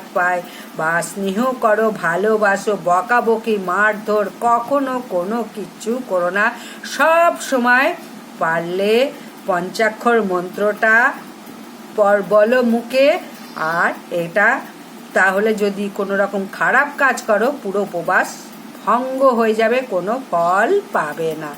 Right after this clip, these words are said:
এরপর বলবো, ওই দিনকে যু-, যদি কোনো পশু পাখি, কুকুর এইসব আসে,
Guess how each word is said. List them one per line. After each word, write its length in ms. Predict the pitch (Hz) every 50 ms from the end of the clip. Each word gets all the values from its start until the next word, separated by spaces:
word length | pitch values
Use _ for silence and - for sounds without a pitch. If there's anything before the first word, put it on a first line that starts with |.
| - - - - - - - - - - -
এরপর 480 | 208 220 269 294 277 294 294 285 277 277
বলবো, 460 | 240 262 254 247 220 240 247 247 247 - - - - - -
ওই 220 | - 254 277 311
দিনকে 340 | 277 320 302 302 - 311 294
যু-, 280 | 247 269 262 262 247 214
যদি 240 | 214 240 240 226 247
কোনো 300 | 226 247 240 240 240 233 226 -
পশু 500 | 226 196 196 196 202 - 226 214 208 208 208
পাখি, 600 | - 208 185 190 190 190 - 214 202 202 202 196 196 - - - - - - - - - - - - - - - - - - - - - -
কুকুর 640 | 320 320 294 - - 285 285 277 277 277 269 262 254 - - - -
এইসব 340 | - 220 220 - 262 254 233
আসে, 540 | 220 220 233 226 - 254 254 247 247 240